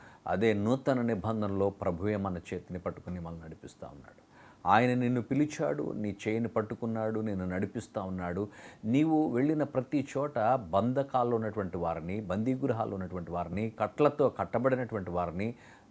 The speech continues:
నువ్వు విడిపించవలసిన బాధ్యత ఉంది. అంత మాత్రమే కాదు, అన్యులైనటువంటి వారు, దేవుని ఎరగనటువంటి వారికి వెలుగుగా నీవు ఉండాలి. నువ్వు ప్రజ్వలిల్లేటువంటి దీపంగా నీవు ఉండాలి,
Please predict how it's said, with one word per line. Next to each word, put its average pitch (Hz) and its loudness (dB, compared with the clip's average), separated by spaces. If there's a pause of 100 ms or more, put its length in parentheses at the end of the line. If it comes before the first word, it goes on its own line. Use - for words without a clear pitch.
(140)
నువ్వు 85 -6
విడిపించవలసిన 110 -6
బాధ్యత 85 -10
ఉంది. 71 -18
అంత 120 -2
మాత్రమే 147 0
కాదు, 107 -4
అన్యులైనటువంటి 131 0
వారు, 92 -2
దేవుని 127 -2
ఎరగనటువంటి 113 -2
వారికి 87 -2 (320)
వెలుగుగా 147 4
నీవు 165 0
ఉండాలి. 104 -6 (440)
నువ్వు 92 -2
ప్రజ్వలిల్లేటువంటి 113 2 (380)
దీపంగా 117 0
నీవు 92 -2
ఉండాలి, 78 -10